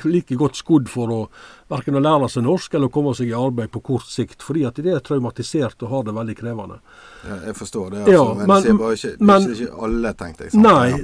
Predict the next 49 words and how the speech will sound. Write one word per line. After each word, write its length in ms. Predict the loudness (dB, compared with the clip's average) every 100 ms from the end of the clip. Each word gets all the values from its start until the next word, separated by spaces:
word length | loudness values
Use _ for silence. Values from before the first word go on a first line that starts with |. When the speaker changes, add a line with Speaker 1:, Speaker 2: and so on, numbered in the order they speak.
| 2
Speaker 1:
nei, 160 | 4 4 2 -2
jeg 240 | 0 2
er 60 | 4
helt 160 | 2 4
enig 140 | 4 4
i 80 | 2
det. 100 | 0
Speaker 2:
Mm. 300 | 0 -4 -2 0
Speaker 1:
Og, 140 | 2 0 -4 _ _ -2
og, 460 | 2 2 2 -2 -2
men 120 | -2
så 100 | 0
er 80 | 0
det 40 | 0
ofte 220 | -2 -2
sånn 200 | 0 2
at, 160 | 0 0
eh, 180 | 0 0 0
mange 160 | 2 2
av 80 | 0
de 120 | -2
som 120 | -2 -2
kommer 260 | 0 -2
til 120 | -2 -2
Norge 240 | -2 -4
som 120 | -6 -6
flyktninger, 520 | -6 -2 -2 -2 -4 -8 _ _ _ _ _ _ -20 -8
de, 220 | -2 2 2 2
eh, 120 | 0 -2
kommer 240 | 0 0
via, 300 | 2 2 2 -4 -10
eller 320 | -6 -4 -2 2
alle 240 | 4 4
flyktninger 360 | 2 -4 -4 -4
kommer 280 | -2 -2 0
via 200 | -2 -2
F 80 | -4
N-systemet. 640 | -4 -6 -8 -8 -8 -12 -16 -20 -20 -20 -20
Sånn 160 | -4 -2
at 80 | -2
vi, 80 | -4 -6 -6
at 100 | 0
vi 140 | 4 4 2 2 2
vet 240 | 2 0
veldig 240 | 0 0 0
tidlig 240 | -2 0 -2
hvem 160 | -2 -4
som 120 | -6
kommer. 400 | -6 -6 -8